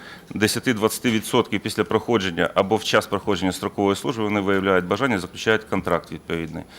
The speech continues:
Крім того, двері відкриті для громадян України, відповідна процедура є, згідно положення проходження служби, також ідуть військовослужбовці. Більше того, якщо це цікавить, хочу сказати, що ті військовослужбовці,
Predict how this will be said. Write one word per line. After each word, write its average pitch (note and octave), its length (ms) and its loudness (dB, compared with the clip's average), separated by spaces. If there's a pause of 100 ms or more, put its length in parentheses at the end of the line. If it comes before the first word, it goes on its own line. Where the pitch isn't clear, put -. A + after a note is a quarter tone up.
(220)
Крім B2 160 2
того, C3+ 400 2 (280)
двері A2 360 4
відкриті C3 560 -2
для G2 160 2
громадян G2 460 2
України, A#2+ 540 0 (580)
відповідна G#2+ 420 2
процедура F#2+ 580 0
є, A#2 260 -2 (340)
згідно G2 280 -4
положення G2 380 0
проходження F#2 500 -2
служби, A2+ 400 -4 (580)
також B2 360 0
ідуть G2 220 -4
військовослужбовці. F2 920 -2 (240)
Більше G#2+ 420 -2
того, A2+ 200 6
якщо G2+ 220 2
це - 180 -10
цікавить, A#2 500 2
хочу - 240 -6
сказати, G2+ 520 2
що G2 260 2 (520)
ті C3+ 120 0
військовослужбовці, A2+ 960 2